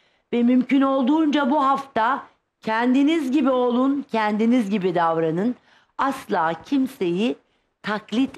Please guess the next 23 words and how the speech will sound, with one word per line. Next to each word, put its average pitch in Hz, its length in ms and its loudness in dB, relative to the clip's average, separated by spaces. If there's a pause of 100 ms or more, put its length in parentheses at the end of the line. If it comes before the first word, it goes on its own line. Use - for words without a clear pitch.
etmeyin. 160 720 -4 (300)
Hatta 247 640 -4
çevrenizde 247 720 0
birileri 277 400 2
sizi 226 280 -6
taklit 208 460 -4
ediyorsa, 190 680 -2 (400)
bunu 220 220 -2
görüyor 226 500 0
ve 208 100 -2
hissediyorsanız 175 920 -2 (540)
unutmayın. 170 640 -4 (440)
Taklit 175 640 -4
asıllarını 170 640 -2
yaşatır. 160 800 -4 (340)
O 262 140 -2
yüzden 208 720 -2
buna 220 240 0
da 185 120 -4
çok 226 220 -4
fazla 175 360 -2
kendi 185 400 -4
içinizde 170 720 -4